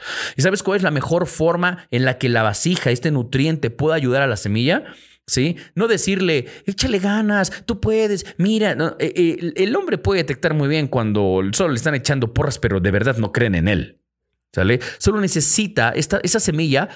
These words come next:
para que pueda liberar otra vez su potencial, solo necesita de que la tierra realmente, genuinamente crea en él. ¿Sí? Es su Wolverine.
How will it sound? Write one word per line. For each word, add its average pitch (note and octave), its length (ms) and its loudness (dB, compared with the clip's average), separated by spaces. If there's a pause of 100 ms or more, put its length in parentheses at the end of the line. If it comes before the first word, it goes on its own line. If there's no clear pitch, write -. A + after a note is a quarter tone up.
para C3+ 160 0
que C3 120 -6
pueda F#3 180 0
liberar D3 340 0
otra D3 180 -4
vez C#3 140 0
su D#3 120 -2
potencial, B2+ 640 0
solo F#3 400 0
necesita D3 840 2 (520)
de B2+ 240 2
que A2+ 320 0
la G#2+ 240 0
tierra A#2 440 0
realmente, A#2+ 920 0
genuinamente B2+ 880 0 (880)
crea A#2 260 2
en F#2 100 2
él. D2 240 -4 (1120)
¿Sí? A2+ 440 0 (200)
Es A2+ 100 0
su D3 120 0
Wolverine. B2+ 720 -2